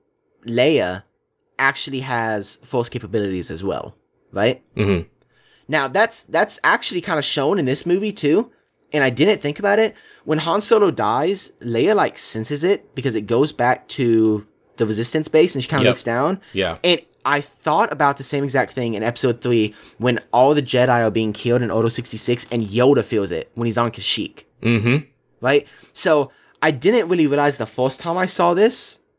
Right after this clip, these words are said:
Speaker 1: that that was probably what was going on, but after seeing The Last Jedi and then seeing this again, that makes so much more sense.
Speaker 2: Yeah, definitely. I mean, she has some Force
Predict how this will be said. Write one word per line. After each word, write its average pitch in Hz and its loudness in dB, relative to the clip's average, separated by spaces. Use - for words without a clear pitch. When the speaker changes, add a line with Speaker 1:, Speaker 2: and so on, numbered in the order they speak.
Speaker 1:
that 139 -2
that 143 0
was 135 -4
probably 135 -4
what 123 -4
was 123 -8
going 117 -4
on, 131 -4
but - -4
after 143 0
seeing 147 -6
The 139 -4
Last 131 -4
Jedi 120 -4
and 127 -4
then 110 -6
seeing 120 -6
this 113 -6
again, 117 -4
that 120 -2
makes 135 -2
so 123 0
much 113 0
more 90 -2
sense. - -4
Speaker 2:
Yeah, 143 2
definitely. 107 -2
I 95 -6
mean, 104 -4
she 120 -4
has 156 -2
some 127 -2
Force - -6